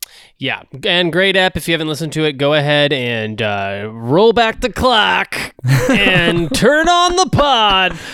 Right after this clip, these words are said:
Speaker 1: It's a good, it's a good time. Um, I recently went, uh, camping
Speaker 2: Ooh.
Speaker 1: and brought my three D S and brought my Switch. And boy, if you,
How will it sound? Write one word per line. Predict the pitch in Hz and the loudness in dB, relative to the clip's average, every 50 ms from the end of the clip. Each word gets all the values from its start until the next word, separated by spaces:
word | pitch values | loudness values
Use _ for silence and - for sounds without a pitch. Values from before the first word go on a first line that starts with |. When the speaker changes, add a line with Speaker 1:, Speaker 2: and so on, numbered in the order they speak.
| - - - - - _ _ | -16 -16 -18 -20 -20 _ _
Speaker 1:
It's | - 165 160 - 180 | -8 -8 -6 -6 -8
a | 156 | -4
good, | 143 160 151 143 151 | -2 -2 -2 -2 -4
it's | 160 151 - | -6 -4 -4
a | - | -2
good | 151 156 147 127 | -2 -2 -4 -2
time. | - 151 147 143 139 139 139 143 147 _ | -4 -4 -2 0 0 -2 -2 -4 -8 _
Um, | - 147 147 147 143 143 143 147 - | -6 -2 0 0 0 0 -2 -4 -2
I | 180 208 247 254 | -2 0 2 0
recently | 254 240 247 233 - - 247 196 214 226 233 233 220 | 0 0 -2 -4 -2 -4 -4 -2 0 -2 0 -2 -2
went, | 180 170 170 165 165 160 - - - _ _ _ _ _ _ | -2 -2 -2 -2 -2 -4 -8 -12 -18 _ _ _ _ _ _
uh, | - 131 127 120 110 - - - _ | -8 -6 -6 -6 -8 -10 -18 -20 _
camping | - - - - 175 196 208 208 - - 123 113 104 101 113 151 208 196 _ _ _ - | -10 -8 -6 -4 -4 -4 -4 -6 -6 -6 -6 -6 -6 -6 -6 -8 -8 -8 _ _ _ -2
Speaker 2:
Ooh. | 190 359 392 403 320 | 0 2 2 2 2
Speaker 1:
and | 131 113 104 95 90 87 - _ | 2 2 2 0 0 -4 -6 _
brought | - 123 127 120 120 120 120 - - - | -6 -4 -4 -2 -2 -4 -6 -6 -8 -8
my | 123 113 110 107 104 101 | -8 -8 -6 -8 -10 -10
three | - - - 113 104 | -12 -12 -14 -12 -10
D | 104 113 160 | -6 -2 0
S | 214 226 - 214 - - | 2 2 2 0 -2 -4
and | 139 135 123 113 | -4 -4 -2 -2
brought | 123 117 107 | -2 -2 -2
my | 113 110 107 | -4 -6 -6
Switch. | - - - 220 233 226 - - - - - | -6 0 2 2 2 2 0 -6 -8 -6 -4
And | 165 156 156 151 151 151 151 135 127 - | -2 0 0 0 0 0 -4 -6 -8 -2
boy, | - 254 262 247 247 240 233 233 208 | 0 2 2 4 4 2 2 2 2
if | 170 - | 0 -2
you, | - 196 190 190 180 160 151 | -2 -2 -2 -2 -4 -6 -12